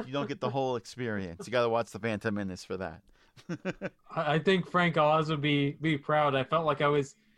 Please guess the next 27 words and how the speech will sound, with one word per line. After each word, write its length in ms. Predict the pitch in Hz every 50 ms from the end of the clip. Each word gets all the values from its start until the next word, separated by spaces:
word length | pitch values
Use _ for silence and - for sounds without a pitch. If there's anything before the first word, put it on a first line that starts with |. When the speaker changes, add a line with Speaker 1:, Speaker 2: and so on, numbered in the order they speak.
| _ _ _ -
Speaker 2:
sitting 340 | - - 190 180 175 175 170
in 120 | 165 160 156
the 180 | 143 135 123 117 _ -
Jedi 400 | 156 160 151 151 147 143 143 143
Council 520 | - 165 151 143 147 147 143 - 165 147
chamber, 640 | 139 - - 156 151 151 147 147 143 147 147 143 143
you 120 | 143 139
know, 180 | 135 135 139 147 147
listening, 520 | 160 160 156 - - 156 147 143 143 139 135
uh, 200 | 131 131 131 131 131 _ _ _ _ _ _ _ _ _ -
listening 520 | 160 156 160 175 185 185 - 190 170 170
to 80 | 165 165
Yoda, 640 | 151 151 160 160 156 156 147 143 139 139 135 131 135 - -
Yoda 400 | 156 156 156 147 143 143 143 139 139 _ _ _ _ _ -
cut 160 | 185 185 156
me 100 | 151 147
down 220 | 143 143 139 139
to 100 | 139 139
size. 400 | 139 - 147 131 127 127 127 123 127
It 40 |
was 100 | 127 143
Speaker 1:
You're 120 | 147 147 135
a 40 | 131
really 280 | 139 151 160 156 151 147
good 180 | 151 147 139 131
Speaker 2:
perfect. 60 | 131
Speaker 1:
liar. 480 | 123 117 117 117 113 107 107 107 110